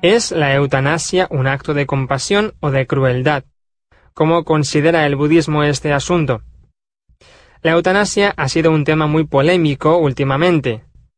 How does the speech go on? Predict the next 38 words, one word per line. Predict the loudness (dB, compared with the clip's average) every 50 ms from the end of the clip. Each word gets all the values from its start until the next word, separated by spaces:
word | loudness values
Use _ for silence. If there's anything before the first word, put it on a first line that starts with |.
| _ _ _ -4
Hay | -2 -2 -2
gente | 0 0 0 2 2 2 2
que | 2 0 0
piensa | 0 0 0 0 0 0 -2 0
que | -2 -2 -2
para | -2 -2 -2 -2
los | -2 -4 -4 -4
enfermos | -6 -4 -2 -2 0 0 2 0 0 0 -2
que | -2 -4 -4
padecen | -2 -2 -2 -2 -2 -2 -2 -2 -2 0
tanto | 0 0 0 0 -2 -2
sufrimiento | -2 -2 -4 -2 -2 -2 0 0 0 0 0 2 2 0 2
en | 2 0
la | 0 -2
etapa | 0 -2 -2 -2 -2 -4 -4
terminal | -2 -2 -2 -2 0 -2 -2 -2 0 -2 -2 -4 -6 -12 -20 -20 -20 -20 -8
y | -4 -4 0
que | 0 0 0
suplican | 0 0 -2 0 0 -2 0 0 0 -2 -2 -2
por | -2 -2 -2
una | 0 0 0 -2 -2
pronta | -2 0 0 0 0 0 -2
muerte, | 0 0 0 0 0 0 0 0 0 -2 -4 _ -20 -20 -20 _ _ _
el | -2 -2 0
auxilio | 0 -2 -2 -4 -6 -2 0 2 2 4 4 2 2 2
de | 0
un | 0 0
médico | 2 0 2 2 0 0 0 0 0
para | 0 -2 0 0 0
ayudarles | 0 0 0 0 0 0 0 -2 -2 -2 -2
a | -2
morir | 0 0 2 2 2 0 -2 -6 -20 -20 -20 _ _ _ -4
equivale | -2 0 2 2 2 2 2 2 0 0 0
a | -2 -2
un | -2 0 0
acto | -2 -2 -4 -4 -4 -4
de | -2 -2
compasión. | -2 -2 -2 -2 -2 -4 -4 -2 0 0 2 0 0 -6